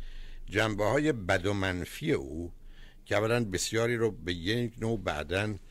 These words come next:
یأس و ناامیدی و، اه، هوپلس بودن می‌رسونه و حتی هلپلس بودن،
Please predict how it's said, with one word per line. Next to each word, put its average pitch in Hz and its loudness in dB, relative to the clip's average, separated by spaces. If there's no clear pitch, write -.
یأس 90 -2
و 107 2
ناامیدی 87 -4
و، - -4
اه، 73 -6
هوپلس 92 0
بودن 85 -2
می‌رسونه 76 -6
و 78 -4
حتی 78 -2
هلپلس 82 -2
بودن، 80 -6